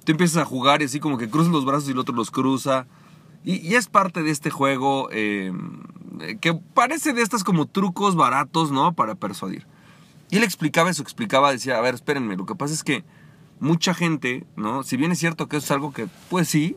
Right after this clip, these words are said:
funciona, ¿no? O sea, puede ser, en realidad eso no es igualar a la otra persona y ha sido muy mal entendido esto de igualar a otra persona. No es realmente lo que nosotros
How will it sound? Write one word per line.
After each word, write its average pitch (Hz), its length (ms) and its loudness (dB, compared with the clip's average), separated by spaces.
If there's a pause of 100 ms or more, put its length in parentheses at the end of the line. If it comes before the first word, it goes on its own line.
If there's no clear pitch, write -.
(120)
funciona, 127 680 0
¿no? 113 120 -2
O 127 60 -6
sea, 107 140 -4
puede 131 360 0
ser, 117 340 -2 (540)
en 151 140 4
realidad 170 360 4
eso 202 200 -2
no 196 320 4
es 208 400 0 (500)
igualar 127 400 4
a 143 80 4
la 127 80 0
otra 123 220 -2
persona 107 480 -2
y 113 320 -2 (440)
ha 135 120 4
sido 151 560 2
muy 156 280 4
mal 151 380 2
entendido 107 880 0 (340)
esto 120 320 -4
de 113 80 0
igualar 107 420 2
a 107 40 -2
otra 104 160 -6
persona. 98 400 -4
No 117 160 0
es 135 160 -2
realmente 123 560 -2
lo 110 140 -2
que 98 100 -6
nosotros 107 500 -4